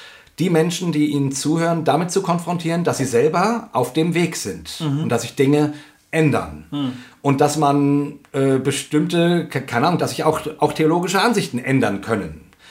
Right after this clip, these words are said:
Speaker 1: Damit diese Leute die Chance haben,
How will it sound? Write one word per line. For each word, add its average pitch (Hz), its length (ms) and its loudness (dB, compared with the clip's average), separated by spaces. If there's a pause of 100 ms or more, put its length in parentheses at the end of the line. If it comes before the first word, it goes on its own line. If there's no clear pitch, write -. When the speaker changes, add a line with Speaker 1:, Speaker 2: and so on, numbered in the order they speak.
(180)
Speaker 1:
Damit 196 460 0
diese 196 320 -2
Leute 214 320 2
die 170 220 -2
Chance 175 500 0
haben, 196 240 0